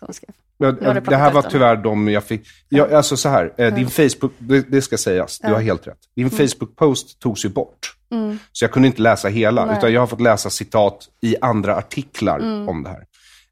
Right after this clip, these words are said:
Speaker 2: Citat nummer två som jag hittat från
Speaker 1: Mhm.
Speaker 2: den här Facebook-posten.
Speaker 1: Mm.
Speaker 2: Varför har jag börjat känna ett förakt för vitheten, vita och er oförmåga att skydda mig?
Speaker 1: Mm.
Speaker 2: Jag menar att Floyd kunde ha levt i vilken svensk stad som helst,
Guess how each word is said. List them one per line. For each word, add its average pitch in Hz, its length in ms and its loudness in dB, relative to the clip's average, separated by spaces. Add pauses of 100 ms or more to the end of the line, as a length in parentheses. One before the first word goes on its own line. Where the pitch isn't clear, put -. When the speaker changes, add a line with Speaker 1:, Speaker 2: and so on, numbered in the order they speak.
(120)
Speaker 2:
Citat 117 380 0
nummer 123 160 2
två 147 420 0
som 127 160 -4
jag 110 100 0
hittat - 600 -4
från - 200 -2
Speaker 1:
Mhm. 285 100 2
Speaker 2:
den 98 100 0
här 95 80 0
Facebook-posten. 101 800 -6 (140)
Speaker 1:
Mm. 233 220 -6 (120)
Speaker 2:
Varför 139 420 2
har 135 100 0
jag 131 100 2
börjat 127 200 0
känna 113 260 0
ett 98 80 -4
förakt 135 460 0
för - 140 -10
vitheten, - 560 -8 (480)
vita 101 540 -6
och 107 160 0
er 104 180 0
oförmåga 92 520 -4
att - 60 -10
skydda 107 320 -4
mig? 139 140 -6 (120)
Speaker 1:
Mm. 214 280 -6 (640)
Speaker 2:
Jag 135 180 4
menar 104 340 4
att 101 120 -2
Floyd 113 400 0
kunde 117 200 0
ha 104 60 0
levt 95 340 -4
i 104 40 -4
vilken 110 280 -4
svensk 90 440 -4
stad 87 320 -6
som 92 160 -8
helst, 156 440 -2